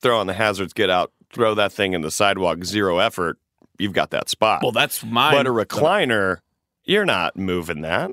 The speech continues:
Speaker 2: Do you know, it takes people, because sometimes here, it isn't just the snow.
Speaker 1: Yeah.
Speaker 2: It's you get plowed in.
Speaker 1: Yeah.
Speaker 2: And it'll take you over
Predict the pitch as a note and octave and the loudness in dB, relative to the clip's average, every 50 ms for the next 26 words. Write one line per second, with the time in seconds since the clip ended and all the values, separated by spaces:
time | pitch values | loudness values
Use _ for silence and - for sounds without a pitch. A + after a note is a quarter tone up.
0 | - _ _ - C#3+ F3 A3+ B3 G3+ E3 - - _ _ - D3+ D3 - - D3 | -12 _ _ -4 -2 0 0 0 -2 -4 -8 -12 _ _ -2 -2 -2 -4 -6 -6
1 | D#3 E3 E3+ - - - - - C3 A#2 G2 - - G2+ G2 F2 - - A#2 - | -4 -4 -4 -6 -10 -10 -8 -6 -6 -6 -6 -6 -8 -8 -8 -6 -8 -4 -2 -2
2 | D3 - - G3+ A3 B3 A3 F#3 D3 C3+ - - F#3+ - - C#3 E3 G#3+ C4+ D4 | -2 0 0 -2 -2 0 0 -2 -2 0 0 -2 -2 0 0 0 0 0 0 -2
3 | D4 G#3+ A3 G#3+ E3+ - - D3+ C#3 - - - - C#3 C3+ A2 D2 - - _ | -4 -2 -2 -2 -2 -2 -4 -4 -2 -2 -2 -2 0 0 0 -2 -2 -6 -12 _
4 | - G#2+ G#2 F#2+ D#2 - - - _ _ - D3 - - - C3 D3 G3+ A3 F#3 | -4 -2 0 0 0 -2 -6 -14 _ _ -2 -2 -2 -2 -4 -2 -2 -2 0 0
5 | A3 G3+ D#3+ - _ - - - - D3 D3+ D#3 D#3 D3+ D3 A#2+ A#2 C#3 D#3+ A#2 | 0 0 0 -4 _ -12 -12 -6 -2 0 2 2 2 0 0 0 0 -2 -2 -4
6 | - - _ _ _ _ - G#2 G#2 - - - - - - - C3 C#3+ E3+ G#3+ | -6 -10 _ _ _ _ 0 0 0 0 -2 -6 -16 -6 -2 0 0 2 2 2
7 | A3 G#3+ - - D#3 F3+ F#3+ F#3 - F3+ D3 C3 A2+ C3+ D#3 C#3+ C#3 C#3+ | 0 0 -2 0 0 -2 -2 0 -2 -2 0 2 2 0 0 0 0 0